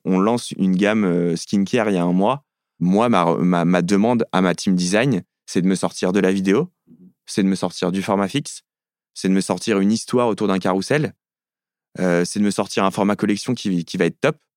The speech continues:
Ils connaissent, ils connaissent les best practices, ou en tout cas les good practices de Facebook. Ils, je,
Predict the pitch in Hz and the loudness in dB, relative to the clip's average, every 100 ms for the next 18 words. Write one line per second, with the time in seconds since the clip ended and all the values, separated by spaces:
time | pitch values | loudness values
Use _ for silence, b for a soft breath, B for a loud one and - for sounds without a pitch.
0 | _ _ - 226 - 127 151 - - - | _ _ -10 -6 -2 0 0 -2 -12 -16
1 | _ - 98 - 117 120 - 98 90 80 | _ -8 -6 0 2 0 -2 0 0 0
2 | - - 98 - 98 - 113 - - _ | -4 0 0 0 -2 -2 -6 -8 -20 _
3 | _ _ 95 95 - 117 98 90 95 101 | _ _ -2 -2 0 0 2 0 -2 -4
4 | 101 104 90 98 143 - _ _ _ - | -2 -4 -2 -2 -4 -8 _ _ _ -4
5 | 95 92 92 90 | 0 2 0 -2